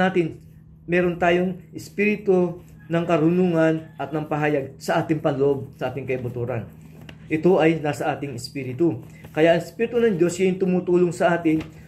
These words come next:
upang magkaroon tayo ng karunungan sa Diyos. Yan, mga kapatid. Kaya, <clears throat> ano mang, ito yung mga kailangan ng Diyos sa atin. No? Ito yung mga tao na kailangan ng Diyos na magagamit niya.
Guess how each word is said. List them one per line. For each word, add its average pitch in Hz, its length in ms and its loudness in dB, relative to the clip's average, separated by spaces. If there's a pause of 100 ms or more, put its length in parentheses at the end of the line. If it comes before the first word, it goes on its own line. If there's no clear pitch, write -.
(140)
upang 202 320 0
magkaroon 180 400 2
tayo 165 240 4
ng 160 160 -2
karunungan 143 800 -4
sa 123 80 -8
Diyos. 120 480 -4 (960)
Yan, 113 320 -2
mga 123 160 -4
kapatid. 123 400 -2
Kaya, 143 260 2 (1080)
<clears throat> - 880 -8
ano 175 180 4
mang, 180 480 2
ito 180 240 2
yung 202 160 2
mga 196 240 0
kailangan 180 400 2
ng 165 100 -2 (220)
Diyos 170 240 0
sa 143 160 0
atin. 160 320 -2 (560)
No? 151 320 -6
Ito 165 160 -2
yung 202 160 4
mga 190 160 2
tao 185 320 2
na 160 160 -2
kailangan 170 400 2
ng 185 160 0
Diyos 160 320 4 (400)
na 175 80 0
magagamit 156 640 2
niya. 151 240 -4